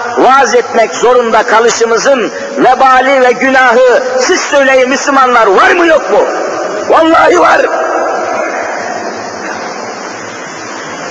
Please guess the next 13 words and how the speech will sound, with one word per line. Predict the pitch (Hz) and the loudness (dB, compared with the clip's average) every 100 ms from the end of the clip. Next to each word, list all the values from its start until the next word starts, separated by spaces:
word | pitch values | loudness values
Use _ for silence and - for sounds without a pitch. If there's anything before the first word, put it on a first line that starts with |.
| - - - | -12 -12 -8
İşte | - 120 | -2 0
daha | 135 175 185 | 2 2 2
da | 156 | 2
anlaşılıyor. | 156 156 - 156 139 | 2 0 0 0 2
Her | 143 214 247 | 4 2 2
geçen | 190 185 - 240 202 170 | 2 0 0 0 0 0
gün | 160 240 269 269 - - - - - - - - - - - - - - - | 2 4 4 0 -4 -8 -10 -10 -10 -8 -6 -6 -8 -8 -8 -8 -8 -6 0
basın | 170 170 - 220 196 165 | 2 0 0 0 2 2
yayın | 175 185 208 190 | 2 2 2 0
organlarının, | 160 175 156 170 165 160 156 165 226 226 220 - - - - - - - - - - - - - | 2 2 2 2 2 2 2 2 2 2 -4 -8 -10 -10 -10 -12 -12 -12 -14 -14 -14 -14 -14 -4
bahusus | 214 214 208 190 180 202 226 - - 170 | 2 4 4 2 2 2 2 0 -4 -2
televizyonun, | 180 180 180 147 151 180 180 214 220 214 - - - - - - | 2 2 0 -2 0 2 4 4 2 -4 -8 -14 -14 -14 -14 -6
televizyon | - 185 190 185 151 156 226 214 | 0 2 2 2 -2 0 2 0